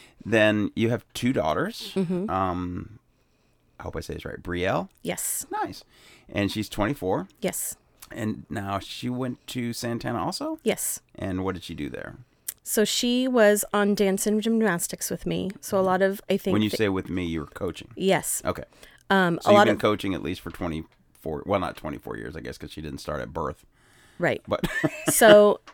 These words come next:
Speaker 2: I started coaching gymnastics in nineteen ninety-one when I
Speaker 1: Okay.
Speaker 2: was a senior in high school.
Speaker 1: Oh.
Speaker 2: And then I started coaching dance in two thousand one. So, and she was born in nineteen ninety-seven.
Speaker 1: Okay.
Speaker 2: So a lot of parents think,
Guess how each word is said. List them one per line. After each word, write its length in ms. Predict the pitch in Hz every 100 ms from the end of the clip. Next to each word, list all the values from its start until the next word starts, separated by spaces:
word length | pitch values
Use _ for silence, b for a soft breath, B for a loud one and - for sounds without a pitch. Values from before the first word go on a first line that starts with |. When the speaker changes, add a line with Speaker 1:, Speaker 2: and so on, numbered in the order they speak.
| _ _ -
Speaker 2:
I 100 | 214
started 340 | - 233 240
coaching 380 | 233 202 214 202
gymnastics 640 | 196 202 214 233 208 -
in 80 | 196
nineteen 360 | 185 165 - 190
ninety-one 600 | 180 180 180 156 156 180
when 160 | 185 190
I 40 |
Speaker 1:
Okay. 60 | 180
Speaker 2:
was 120 | 175
a 20 | 170
senior 400 | - 240 220 165
in 80 |
high 140 | 170 165
school. 420 | - 160 156 175 B B
Speaker 1:
Oh. 280 | - - - - _
Speaker 2:
And 140 | 196 196
then 100 | 202
I 100 | 202
started 580 | 202 - 190 185 175 185 - _ _
coaching 460 | - 196 - 175 170
dance 460 | 165 220 185 180 -
in 180 | 175 170
two 180 | - 208
thousand 400 | 170 160 165 160
one. 300 | 170 165 - _ _
So, 420 | - - 180 165 -
and 120 | 175
she 100 | 208
was 140 | 190
born 200 | - 185
in 60 | 180
nineteen 320 | 170 - 185
ninety-seven. 600 | 160 165 165 160 160 165 - B B B
Speaker 1:
Okay. 160 | - 277 B B B B
Speaker 2:
So 160 | -
a 20 | 214
lot 160 | 226
of 140 | 254 -
parents 360 | 208 190 -
think, 440 | - 180 175 -